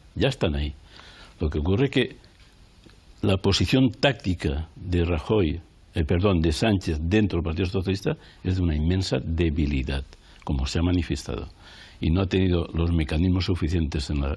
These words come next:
correlación de fuerzas internas para evitar lo que ha sucedido. Em, y, y te diría más, em, eh, el, el objetivo de eso que llamáis poderes fácticos, de eso que llamáis, eh,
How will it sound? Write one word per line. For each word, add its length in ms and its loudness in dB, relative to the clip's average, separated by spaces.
correlación 480 -2
de 80 0
fuerzas 360 -4
internas 520 -2
para 220 0
evitar 720 2
lo 140 0
que 100 0
ha 40 2
sucedido. 560 -8
Em, 460 4
y, 320 2
y 20 4
te 160 4
diría 260 6
más, 460 0
em, 460 2
eh, 340 0
el, 220 0
el 140 2
objetivo 840 2
de 480 0
eso 160 -2
que 100 4
llamáis 300 2
poderes 400 0
fácticos, 560 -2
de 80 0
eso 160 -2
que 120 0
llamáis, 520 2
eh, 300 2